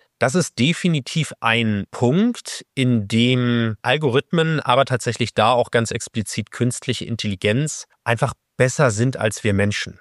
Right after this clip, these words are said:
So, wir sind relativ schlecht darin, uns die Umsätze der letzten drei Jahre anzugucken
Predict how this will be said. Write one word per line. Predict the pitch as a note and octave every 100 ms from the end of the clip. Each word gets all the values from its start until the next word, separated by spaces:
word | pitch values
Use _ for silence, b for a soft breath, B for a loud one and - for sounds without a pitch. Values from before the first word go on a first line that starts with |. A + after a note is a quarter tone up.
| _
So, | - G2
wir | A2
sind | G2+ C#3 E3+ -
relativ | G#2+ A2 D3 F3+ E3+ D#3+ - D3+
schlecht | - - C#3 - -
darin, | A#2 G2 F#2 A2+ C#3+
uns | A2+ A#2+ -
die | B2
Umsätze | - D#3+ E3 A#2 A2+ - B2+
der | A2+ A#2
letzten | C#3 - - C3 A2
drei | A2+ A2 A#2
Jahre | A2+ D#3 D3 A2
anzugucken | G2 F#2+ G2 - G2 A2 D3